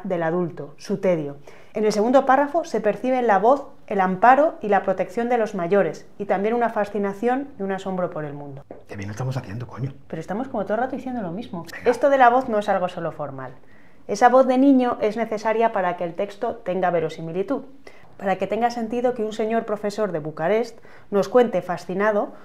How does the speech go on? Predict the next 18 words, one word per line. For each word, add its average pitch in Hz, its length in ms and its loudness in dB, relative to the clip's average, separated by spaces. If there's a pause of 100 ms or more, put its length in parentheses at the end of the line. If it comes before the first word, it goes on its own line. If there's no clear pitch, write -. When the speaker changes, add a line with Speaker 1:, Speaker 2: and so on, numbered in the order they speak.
(140)
Speaker 1:
cómo 233 220 2
su 233 140 -2
padre 226 300 4
mataba 202 400 2
chinches 202 540 -6 (100)
levantando 160 460 -4
el 147 80 -6
colchón. - 340 -12 (340)
Desde 208 180 2
una 254 160 6
voz 254 180 6
adulta, 262 540 2 (180)
todas 233 260 4
esas 233 220 -4
peripecias 208 580 -2
carecen 160 400 -8
de 151 80 -10
interés. 139 480 -14